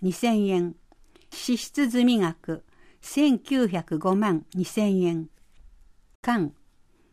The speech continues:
三、民生費。項、一、社会福祉費。事業名、高齢者福祉計画。第三期、介護保険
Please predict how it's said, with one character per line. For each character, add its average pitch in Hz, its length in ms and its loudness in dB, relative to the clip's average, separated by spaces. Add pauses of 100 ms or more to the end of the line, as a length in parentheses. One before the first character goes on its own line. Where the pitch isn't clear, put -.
(200)
三、 233 460 -2
民 254 300 6
生 247 320 0
費。 - 320 -8 (720)
項、 196 400 -2 (720)
一、 - 420 -6 (460)
社 220 220 -6
会 269 340 -2
福 - 280 -6
祉 254 200 -4
費。 - 200 -12 (840)
事 233 160 2
業 262 240 4
名、 151 360 -2 (400)
高 285 300 2
齢 254 220 0
者 180 200 -2
福 - 220 -6
祉 - 180 -8
計 208 200 0
画。 147 420 -10 (680)
第 214 320 2
三 240 320 0
期、 - 300 -8 (300)
介 294 300 4
護 294 100 4
保 269 140 -2
険 156 340 -6